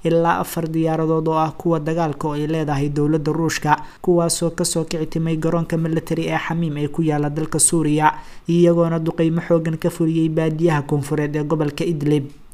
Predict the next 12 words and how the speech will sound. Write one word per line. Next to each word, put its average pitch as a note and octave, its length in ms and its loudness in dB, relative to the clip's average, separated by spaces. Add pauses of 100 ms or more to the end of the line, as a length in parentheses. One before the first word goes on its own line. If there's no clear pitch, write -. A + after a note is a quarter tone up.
(160)
Inta E3+ 260 0
badan D#3+ 340 -2
duqeymaha E3 400 0
ay E3 160 -2
geysteen D#3+ 480 -2
diyaaradaha D#3+ 520 0
dowladda D#3+ 440 0
Ruushka D#3 460 0 (260)
waxa E3 240 0
ay E3 160 0
beegsanayeen E3 640 0
mandiqada D#3+ 560 -2